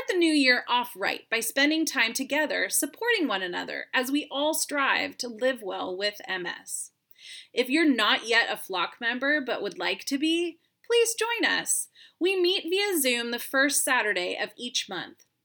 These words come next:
You can learn more and join us by visiting patreon dot com slash M S Flock. As always, I encourage all listeners to reach out with questions, comments, future podcast topics,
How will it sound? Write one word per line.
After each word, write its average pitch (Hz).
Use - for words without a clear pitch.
You 269
can 320
learn 349
more 220
and 302
join 381
us 202
by 226
visiting 233
patreon 285
dot 254
com 196
slash 208
M 220
S 220
Flock. -
As 269
always, 202
I 269
encourage 285
all 381
listeners 247
to 247
reach 269
out 220
with 226
questions, 269
comments, 214
future 392
podcast 202
topics, 226